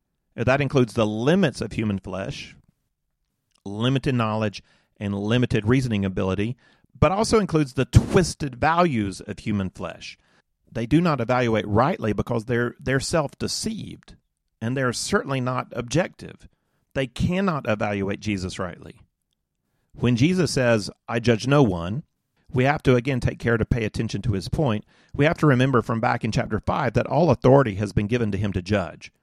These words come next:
He's not saying he will never judge anybody. And in verse twenty-six, we have to notice that he says, "I have much to say about you and much to judge." That Jesus does not judge at this point of the conversation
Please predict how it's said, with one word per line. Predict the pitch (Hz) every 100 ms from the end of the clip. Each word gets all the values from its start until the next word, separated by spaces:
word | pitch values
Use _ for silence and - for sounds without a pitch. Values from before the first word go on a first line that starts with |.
| _
He's | - 127
not | 156 196
saying | - 170 131
he | 123
will | 120 113
never | 113 117 101
judge | 101 90
anybody. | 90 82 - - - - _ _ _ _ _ _ _ -
And | 127
in | 131
verse | 147 -
twenty-six, | - 123 - 214 160
we | 131
have | 131 127
to |
notice | 120 120 113 120
that | 113
he | 113
says, | 139 123 - _ _ -
"I | 123 185
have | 196 139
much | 135 139
to | -
say | 123 151 151
about | 117 113
you | 113 107 107 - -
and | 127 127
much | 120 -
to | -
judge." | 107 127 113 - - - - _ _ _ _ _ _ _ _ _ -
That | 131 123
Jesus | 180 208 156 120
does | 127 113
not | 127 120
judge | 131 123 -
at | 113 113 127
this | 120 214
point | - 123 107
of |
the | 101
conversation | - 104 95 98 95 - 104